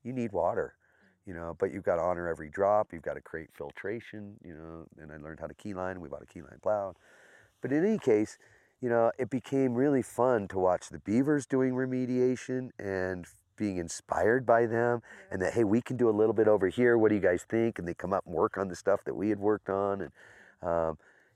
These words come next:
Speaker 1: you know, and it, the traction really began. And Brandy and I both started really realizing that this work is for real. You can do in-stream stuff, you can do the upland stuff, you can do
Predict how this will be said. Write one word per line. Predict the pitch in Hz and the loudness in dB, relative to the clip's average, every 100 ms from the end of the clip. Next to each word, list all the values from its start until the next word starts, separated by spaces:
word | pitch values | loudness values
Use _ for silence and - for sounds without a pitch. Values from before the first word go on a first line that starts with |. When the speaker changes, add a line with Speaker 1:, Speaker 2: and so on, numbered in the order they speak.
| - | -6
Speaker 1:
you | 95 | -2
know, | 90 87 87 | 0 0 0
and | - 95 90 87 - | -2 -2 0 -2 -2
it, | 98 104 101 | -4 -4 -6
the | 101 | -2
traction | - 117 - 95 90 | 0 0 0 -8 -6
really | 92 90 | -6 -6
began. | 80 78 95 90 82 | -8 -8 -6 -4 -6
And | 78 | -6
Brandy | 78 95 92 90 | -2 0 -2 -6
and | 85 | -6
I | 90 | -6
both | 78 85 80 | -4 -4 -6
started | - 85 80 76 | -4 -2 -2 -4
really | 85 80 76 | -6 -6 -6
realizing | 80 87 85 78 80 | -4 -2 -2 -4 -10
that | 76 76 - | -12 -14 -14
this | 85 - | -14 -10
work | 85 82 - | -6 -6 -6
is | 80 | -12
for | - 80 | -6 -6
real. | 80 82 92 - _ _ - - | -2 -2 -2 -4 _ _ -20 -10
You | 95 | -8
can | 92 | -6
do | 80 92 92 | 0 2 2
in-stream | 90 - 95 90 | 0 -4 -2 -2
stuff, | 85 - 85 90 - | -4 0 2 2 0
you | 82 | -10
can | - 78 | -10 -12
do | 73 87 87 87 87 | -8 -4 0 0 -2
the | 90 90 | 0 0
upland | - 98 90 | 0 -4 -8
stuff, | - - 92 95 - | -8 -4 -2 -4 -10
you | |
can | 80 82 71 | -16 -16 -14
do | 87 87 85 | -8 -8 -8